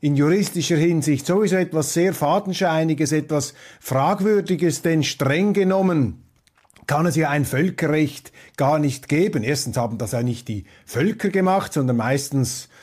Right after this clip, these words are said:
Funktionäre hinter geschlossenen Türen in schummrigen Dunkelkammern. Das ist auch nach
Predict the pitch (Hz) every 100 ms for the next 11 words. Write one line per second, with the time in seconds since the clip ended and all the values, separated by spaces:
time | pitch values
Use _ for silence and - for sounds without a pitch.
0 | - - - 147 143 - 151 131 131 160
1 | 185 185 143 131 - - - - - -
2 | 156 165 - 156 147 120 92 - - 131
3 | 143 165 160 156 143 131 147 175 208 196
4 | 165 139 127 92 - - - - 156 190
5 | 175 147 156 139 156 208 208 196 - 160
6 | 180 180 156 143 139 143 135 - - 165
7 | 135 139 131 123 110 92 85